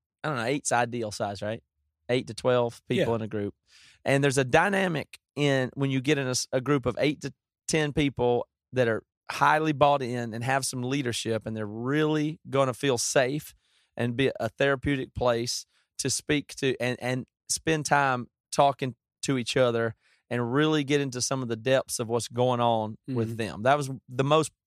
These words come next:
Speaker 1: probably the most powerful Christian experience I've ever had was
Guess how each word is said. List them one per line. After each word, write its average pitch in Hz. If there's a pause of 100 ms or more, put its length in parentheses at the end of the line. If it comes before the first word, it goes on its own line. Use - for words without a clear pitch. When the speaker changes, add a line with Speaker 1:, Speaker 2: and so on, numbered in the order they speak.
(220)
Speaker 1:
probably 165
the 143
most 143
powerful 147
Christian 131
experience 120
I've 113
ever 107
had 107
was 104